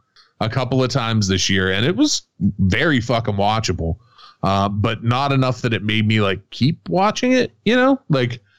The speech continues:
I started watching it a little bit right before the Rumble because I like the Rumble, and I was like, "Ah, man, I should probably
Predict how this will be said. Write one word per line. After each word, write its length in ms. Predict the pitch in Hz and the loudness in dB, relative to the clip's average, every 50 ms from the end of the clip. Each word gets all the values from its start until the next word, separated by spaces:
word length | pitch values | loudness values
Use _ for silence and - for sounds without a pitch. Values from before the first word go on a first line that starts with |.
| _ _ _ _ - | _ _ _ _ -6
I 80 | 127 147 | -4 -4
started 280 | - - 214 214 220 | 0 0 2 2 2
watching 320 | 190 202 196 202 208 208 196 | 2 2 2 2 2 2 2
it 60 | 165 | 2
a 40 | 139 | 2
little 180 | 139 143 165 | 2 2 2
bit 160 | 151 185 156 | 2 2 2
right 200 | 131 139 147 - | 2 0 0 0
before 260 | - 151 - - 170 156 | 0 -2 0 2 2 2
the 80 | 131 | 4
Rumble 320 | 113 117 120 127 131 147 156 | 4 2 2 2 2 2 2
because 300 | 147 151 - 143 107 101 | 2 2 2 2 0 0
I 60 | 90 | 0
like 260 | 87 82 113 127 - | 0 0 -2 0 0
the 80 | 175 160 | 0 2
Rumble, 420 | 175 175 180 185 190 196 190 - _ - | 2 2 2 2 2 2 0 -2 _ -8
and 200 | - - 110 104 | -4 0 2 2
I 40 | 110 | 4
was 180 | 110 107 104 - | 4 2 2 0
like, 140 | 98 110 - | -2 -4 -2
"Ah, 220 | 196 196 185 165 | -2 0 0 0
man, 240 | 151 175 175 156 135 | 0 2 2 2 0
I 60 | 131 | 0
should 180 | 127 - - - | -2 -4 -6 -4
probably 340 | - 147 139 131 113 107 | -2 0 2 2 0 0